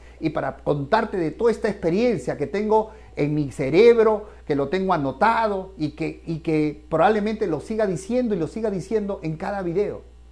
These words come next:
Entonces, conclusión, ¿por qué hago las conferencias? ¿Por qué hablo estos videos? Para que conozcas el producto. ¿Y cuál es mi beneficio?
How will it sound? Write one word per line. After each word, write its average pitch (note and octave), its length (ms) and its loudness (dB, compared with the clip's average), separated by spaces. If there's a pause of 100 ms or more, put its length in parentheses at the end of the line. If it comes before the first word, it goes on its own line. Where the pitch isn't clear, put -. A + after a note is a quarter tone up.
(580)
Entonces, E3+ 680 0 (300)
conclusión, F3+ 640 2 (680)
¿por F3 140 -8
qué C#4 120 -8
hago D4+ 140 -6
las A#3 140 -4
conferencias? C3+ 840 -6 (840)
¿Por D3+ 140 -2
qué F#3+ 180 4
hablo F3 380 2
estos B2+ 260 -4
videos? A#2+ 560 -6
Para C3 160 -6
que C3+ 100 -6
conozcas D3+ 540 -4
el A2 100 -10
producto. A#2+ 460 -8 (960)
¿Y G3+ 100 -4
cuál D4+ 180 2
es D4+ 80 4
mi C4+ 120 2
beneficio? D#3+ 960 -2